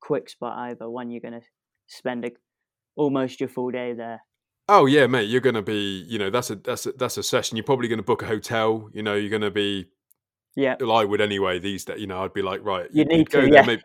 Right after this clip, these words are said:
Speaker 2: may-,
Speaker 1: <laughs>
Speaker 2: maybe hit it, book the hotel, and then maybe on the second day you can
Speaker 1: Have a quick last sesh.
Speaker 2: you go back there and just, yeah.
Speaker 1: Yeah, like, you, you know, I don't know how many other. I'm sure there's, uh,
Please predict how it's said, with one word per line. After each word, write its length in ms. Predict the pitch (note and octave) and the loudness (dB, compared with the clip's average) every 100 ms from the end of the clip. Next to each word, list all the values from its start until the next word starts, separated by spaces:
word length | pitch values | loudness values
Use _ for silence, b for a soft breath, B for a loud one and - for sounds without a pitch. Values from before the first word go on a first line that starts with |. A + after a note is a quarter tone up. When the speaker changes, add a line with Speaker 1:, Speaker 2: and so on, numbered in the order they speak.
| D3+ | -2
Speaker 2:
may-, 200 | B2 - | -2 -2
Speaker 1:
<laughs> 40 | |
Speaker 2:
maybe 240 | A#2+ G2+ | -2 -2
hit 220 | F#2+ C3+ A2+ | 4 4 6
it, 220 | G#2 G#2+ _ _ b b b - | 2 -2 _ _ b b b -4
book 160 | - | -2
the 80 | A2+ | -2
hotel, 480 | A2 A2 A#2+ A2+ G#2 | 0 -2 0 0 2
and 80 | G#2 | 0
then 80 | |
maybe 240 | G#2+ G#2+ G#2 | 0 0 0
on 60 | |
the 40 | F#2+ | -2
second 380 | - A#2+ G#2 F#2+ | 0 -2 -2 -8
day 140 | F#2+ | -6
you 160 | F#2+ F#2 | -6 -8
can 280 | G2 F2+ D2 _ _ _ _ _ _ _ _ - - _ _ _ - | -12 -12 -18 _ _ _ _ _ _ _ _ -20 -20 _ _ _ -12
Speaker 1:
Have 140 | C3+ | -8
a 60 | B2+ | -6
quick 240 | - C3 | -6 -6
last 340 | C3 C3 B2+ - | -4 -6 -6 -6
sesh. 460 | C3+ B2+ - - - _ | -4 -4 -6 -16 -20 _
Speaker 2:
you 80 | - | -18
go 200 | G#2 A2 | -6 -4
back 240 | G2+ A2 - | -2 -2 -2
there 240 | G#2+ G2+ | -4 -2
and 100 | G2 | -2
just, 480 | F#2 G2 - - - | -4 -4 -6 -8 -10
yeah. 200 | A2+ E2+ - _ _ _ _ _ _ _ | -10 -10 -14 _ _ _ _ _ _ _
Speaker 1:
Yeah, 200 | - D#3 | 4 6
like, 120 | D3 D3+ | 6 2
you, 120 | - | -2
you 160 | B2 D#3+ | 0 0
know, 120 | C3+ | 2
I 60 | B2+ | 2
don't 200 | C#3 C3 | 2 0
know 100 | C3 | -2
how 160 | C#3 | -4
many 200 | B2+ B2+ | -6 -6
other. 260 | B2+ B2 B2 | -6 -6 -6
I'm 120 | C3+ | -8
sure 280 | B2 C#3 B2+ | -8 -6 -4
there's, 300 | B2+ B2 A#2 | -4 -6 -8
uh, 280 | B2 A#2 A#2 | -10 -10 -12